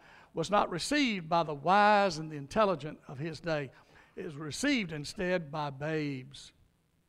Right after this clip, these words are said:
It was received by babes. Jesus said, "Come to me like a baby." Come to me being hungry.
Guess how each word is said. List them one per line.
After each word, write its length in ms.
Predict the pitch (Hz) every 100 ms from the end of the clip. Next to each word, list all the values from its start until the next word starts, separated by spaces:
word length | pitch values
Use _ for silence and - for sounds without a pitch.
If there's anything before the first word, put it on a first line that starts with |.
| _ _ _ _ _ _ _ _ _ _
It 60 | -
was 180 | 151 139
received 420 | 151 190 190 151
by 180 | 151 147
babes. 600 | 151 147 139 135 - - _ _ _ _ _ 151
Jesus 340 | 220 175 175
said, 260 | 202 180 -
"Come 260 | 214 220
to 60 | 185
me 180 | 185 170
like 240 | 165 143
a 40 |
baby." 380 | 156 175 139 113 - - _ _ _ _ _ _ _ _ _ _ _ -
Come 240 | 269 294
to 100 | 233
me 380 | 240 247 208 - - _ -
being 240 | 226 196
hungry. 600 | 147 202 202 170 139 -